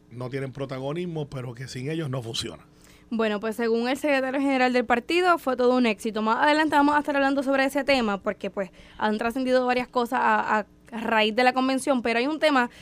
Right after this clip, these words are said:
Speaker 2: que nos compete a todos y es el tema de Luma. Y es que en horas de la mañana le hicieron una entrevista a, a Fermín Fontanes,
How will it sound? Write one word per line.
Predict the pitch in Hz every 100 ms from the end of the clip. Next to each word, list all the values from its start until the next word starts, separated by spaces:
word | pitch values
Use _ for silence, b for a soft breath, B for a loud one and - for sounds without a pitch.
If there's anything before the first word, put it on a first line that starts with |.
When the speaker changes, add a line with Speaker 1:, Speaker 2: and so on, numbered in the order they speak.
| B B
Speaker 2:
que | -
nos | 262 254
compete | 254 233 247
a | 277
todos | 302 302 262
y | 240
es | 226
el | 254
tema | 262 262
de | 240 202
Luma. | 185 185 180
Y | 185
es | 196
que | 254 247 247 B B B
en | 233 233
horas | 233
de | 247
la | 277
mañana | 277 285 277
le | 254
hicieron | 220 208
una | 202 214
entrevista | 233 233 233 - 240 226 -
a, | 220 202 190 180 175 185 B B -
a | 220
Fermín | 233 233 226
Fontanes, | 247 277 269 254 214 220